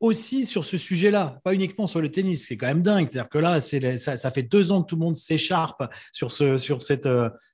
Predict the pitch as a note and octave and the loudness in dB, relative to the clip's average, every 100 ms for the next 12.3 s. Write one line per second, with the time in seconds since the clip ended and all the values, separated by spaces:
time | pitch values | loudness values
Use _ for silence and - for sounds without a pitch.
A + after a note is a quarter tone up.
0 | _ A#2+ - - B2+ D3 C3+ B2+ B2 A#2+ | _ -14 -10 -6 -4 0 2 2 0 -2
1 | A#2+ A2+ - D#3 D3+ D#3 C#3 B2 D3 D3 | -4 -4 0 4 4 2 -2 0 2 2
2 | A#3 C#3+ C3 B2+ A#2+ C3+ D3 C3 - _ | 2 0 0 -4 -6 -4 -2 -4 -10 _
3 | B2+ A#2 A2+ A#2 A#2+ A#2+ F#3+ A#3+ A#3+ - | -14 -8 -4 -2 -2 0 0 0 -2 -16
4 | - - B2 G#3 D3+ B2 D#3 G3+ F#3 - | -20 -4 2 4 4 2 2 2 2 0
5 | - A#2+ B2+ A3+ F#3+ - C#3+ A2+ - - | -6 -8 -2 2 0 0 -2 -2 -6 -10
6 | A#2+ A#2 A2 C3+ B2 B2 G3 B3 A#2+ B2 | -10 -10 -10 -8 -6 -2 0 0 -2 0
7 | A#3 - _ _ _ _ - F2+ F2 - | 0 -2 _ _ _ _ -16 -14 -14 -10
8 | A2 D#3 D#3+ F#3+ A3 - C3+ C3+ D3 - | -4 -4 0 0 0 -2 -2 -2 -4 -6
9 | C3 B2+ D#3 D3+ D#3+ E3 D3+ D#3 - D3 | -6 0 2 2 2 2 0 -2 0 2
10 | D#3 C#3 C#3 D3+ D#3 C#3 A2 A2 D#3 D3 | 2 0 0 0 2 0 -2 -4 -2 -2
11 | A#2 - - A#2+ - B2+ - D3+ D3+ D3 | -4 -12 -16 -12 -6 -4 0 2 2 0
12 | B2 A#2+ G2 | 0 -2 -4